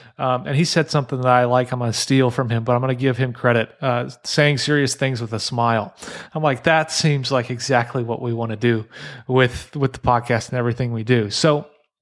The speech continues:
enough about me. Let's jump in. Harrison, tell me a little bit about yourself, where you at, where you're at now, what you're doing. And then we're gonna be talking about your book on Catholicity and Covenant of Works.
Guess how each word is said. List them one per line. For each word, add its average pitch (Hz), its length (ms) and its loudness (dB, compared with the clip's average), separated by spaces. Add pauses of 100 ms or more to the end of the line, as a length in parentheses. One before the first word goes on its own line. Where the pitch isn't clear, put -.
(480)
enough 139 380 2
about 120 340 0
me. 135 380 2 (460)
Let's 156 300 0
jump 143 460 -2
in. 147 400 -2
Harrison, 151 480 0
tell 156 240 2
me 160 80 4
a 143 80 4
little 139 260 2
bit 143 200 0
about 131 380 0
yourself, 127 680 0
where 139 260 2
you 139 180 2
at, 131 280 0
where 156 120 2
you're 147 160 4
at 131 140 0
now, 127 320 0
what 127 180 0
you're 131 80 -6
doing. 123 420 0 (520)
And 185 220 2
then 202 340 4
we're 180 140 -2
gonna 220 100 0
be 262 80 4
talking 185 300 2
about 175 400 2 (240)
your 165 160 -2
book 139 280 0
on 139 220 0
Catholicity 135 680 2
and 127 180 -4
Covenant 123 320 0
of 113 120 -6
Works. 131 540 -2